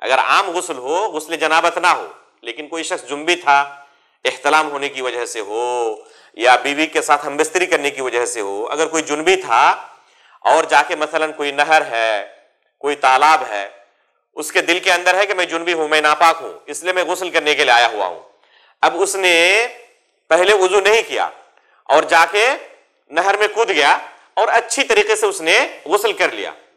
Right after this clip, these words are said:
जिस्म का कोई भी हिस्सा खुश्क नहीं है, तो अब ये गुस्ल उसके लिए काफ़ी है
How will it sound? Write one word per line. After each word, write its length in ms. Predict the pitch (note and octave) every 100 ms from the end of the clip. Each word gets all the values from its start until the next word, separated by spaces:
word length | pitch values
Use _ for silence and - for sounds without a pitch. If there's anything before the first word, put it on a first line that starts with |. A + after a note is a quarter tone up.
| _ _ _ _ _ _ _
जिस्म 220 | D#3+ G#3+ G#3
का 120 | G#3+
कोई 260 | G#3+ A#3+ A3+
भी 80 | G3+
हिस्सा 240 | F3+ G3+
खुश्क 320 | G3 A3+ - E3
नहीं 260 | D3+ C#3+
है, 120 | F2+ D2+ _ _ _ _ _
तो 40 | A#2+
अब 160 | F#3+ A3
ये 180 | A#3+
गुस्ल 200 | G3 B3+ B3+
उसके 300 | G#3+ - G#3
लिए 100 | F#3+
काफ़ी 380 | D#3 C3+ D#3+ C#3
है 220 | A2+